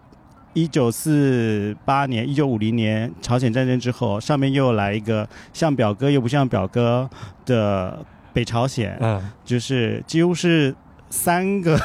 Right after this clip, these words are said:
Speaker 1: 人包围着他，然后
Speaker 2: 还有美国，对吗？
Speaker 1: 哦，背后还有一个就是大黑手，美国。
Speaker 2: 对。
Speaker 1: 然后再更稍微遥远一点，其实还有俄罗斯的影响。
Speaker 2: 嗯。
Speaker 1: 所以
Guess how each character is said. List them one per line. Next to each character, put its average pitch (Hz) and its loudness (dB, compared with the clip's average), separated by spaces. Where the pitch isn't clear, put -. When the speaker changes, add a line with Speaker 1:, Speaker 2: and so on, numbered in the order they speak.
Speaker 1:
人 107 0
包 160 2
围 127 2
着 117 0
他， 123 -2
然 117 0
后 139 2
Speaker 2:
还 - -6
有 151 -2
美 135 0
国， 110 0
对 127 -2
吗？ 101 -2
Speaker 1:
哦， 135 2
背 175 2
后 180 2
还 151 2
有 147 2
一 135 2
个 135 2
就 135 0
是 131 0
大 139 0
黑 135 -2
手， 92 -4
美 98 -2
国。 98 0
Speaker 2:
对。 - -20
Speaker 1:
然 104 0
后 123 2
再 160 0
更 156 0
稍 165 0
微 160 0
遥 131 2
远 120 2
一 123 0
点， 113 -2
其 123 -2
实 127 0
还 131 2
有 139 2
俄 110 0
罗 117 2
斯 135 -4
的 123 2
影 92 -6
响。 92 -6
Speaker 2:
嗯。 110 0
Speaker 1:
所 156 0
以 139 0